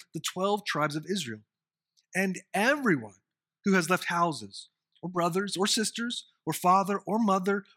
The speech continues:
or children, or lands, for my name's sake, will receive a hundredfold and will inherit eternal life. But many who are first will be last, and the last first."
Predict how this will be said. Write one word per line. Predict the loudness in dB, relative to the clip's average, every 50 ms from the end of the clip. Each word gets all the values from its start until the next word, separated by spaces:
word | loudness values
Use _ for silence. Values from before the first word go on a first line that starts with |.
| _
or | 0 0 0
children, | 2 2 0 2 2 0 0 2 2 2 2 2
or | 2 2 2 4
lands, | 4 2 2 4 4 2 2 2 0 -4 -4 -8 -12 _ _ _ _ _ _ _ _ _ _ _ _
for | -6 -4
my | -2 0 0 0 2 2 2
name's | 2 0 0 0 0 -2 -4
sake, | -6 -8 -10 _ _ -20 _ _ _ _ _ _ _ _ _ _ _ _ -4
will | 0 2
receive | 2 4 4 4 4
a | 4 4
hundredfold | 4 2 2 2 0 0 -2 -8 -16 -18 _ _ _ _ _ _ _ _ _ _ _ _ _ _ -4 -2
and | 0
will | 2 2 2
inherit | 2 0 0 0 2 2 2 0 -4 -12 _ -20 -20 _ -8
eternal | -6 -2 -2 -2 0 2 2 2 4
life. | 4 2 2 2 -2 -4 -12 -20 -20 _ _ _ _ _ _ _ _ _ _ _ _ _ _ _ _ -12
But | -10 -6
many | 0 2 2 4 4 4 4 4
who | 2 0 0 4
are | 2 2
first | 2 0 -6 -2 0 2 2 2 2 0 0 -2 -4 -8 -12 -18 _ _ _ _ _ _ _ _
will | _ -4
be | -2 0
last, | 2 4 2 2 0 -4 -12 -16 -16 -16 _ _ -20 -20 _ _ _ _ _ _ _ _ _ _ _ _
and | -20 -14 -6
the | -2
last | 0 0 0 -2 -4 -10 -16 -18 -18 -18 _ _ _ _ _ _ _ _ _ _ _ _ _ _ -10
first." | -10 -10 -10 -10 -12 -14 -14 _ -20